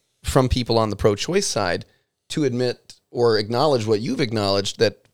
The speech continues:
well, actually, no, at a certain point, that's a human and abortion is murder. Up until that point, not the case. And I think if we could get there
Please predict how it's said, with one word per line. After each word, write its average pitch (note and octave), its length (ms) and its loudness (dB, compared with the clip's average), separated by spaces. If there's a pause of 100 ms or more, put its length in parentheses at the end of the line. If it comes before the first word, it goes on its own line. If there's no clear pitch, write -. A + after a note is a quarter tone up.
well, D#3+ 220 2
actually, D#3 380 2
no, A#2 220 2
at F#2 60 2
a F2+ 40 -4
certain D#3 380 -2
point, G#2+ 320 -2 (160)
that's A2 300 -2
a - 20 -2
human A2 460 -2
and G2+ 120 -2
abortion A2 440 0
is F#2+ 120 -6
murder. A#2 440 0 (480)
Up C#3 120 2
until F#3+ 200 2
that E3 160 4
point, C#3 180 0
not G#2+ 140 -4
the - 80 -12
case. - 320 -8 (440)
And B2 240 0
I A#2+ 120 4
think D3+ 160 0
if A#2 100 -2
we D#3+ 80 0
could G#2 200 -4
get A#2 220 2
there A2+ 380 0